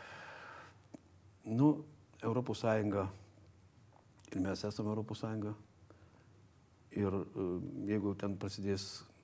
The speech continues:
muitai, e, gynyba,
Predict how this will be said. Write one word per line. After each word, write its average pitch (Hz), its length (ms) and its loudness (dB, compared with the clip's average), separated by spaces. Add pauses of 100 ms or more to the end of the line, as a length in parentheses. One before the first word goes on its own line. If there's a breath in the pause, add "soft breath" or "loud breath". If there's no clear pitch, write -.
(840)
muitai, 104 500 0 (1900 loud breath)
e, 92 200 -2 (2250 loud breath)
gynyba, 101 520 4